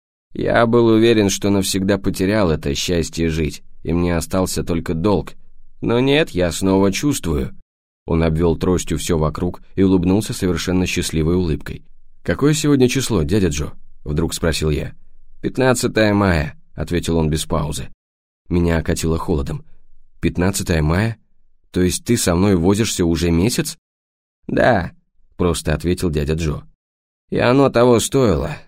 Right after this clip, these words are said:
да, Марти?" Я молчал потрясённо. Дядя Джо полез в карман плаща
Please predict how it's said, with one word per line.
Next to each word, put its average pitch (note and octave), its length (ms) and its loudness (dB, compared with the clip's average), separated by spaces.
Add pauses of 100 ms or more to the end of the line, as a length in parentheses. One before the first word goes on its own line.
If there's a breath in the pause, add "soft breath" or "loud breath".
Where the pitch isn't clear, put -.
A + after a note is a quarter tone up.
да, A2+ 300 4
Марти?" G2+ 480 2 (680)
Я F2+ 260 2
молчал F2 420 0
потрясённо. F2+ 720 -2 (460)
Дядя G#2 340 4
Джо F#2 260 2
полез E2+ 360 0
в - 80 -14
карман E2+ 380 0
плаща E2 500 -2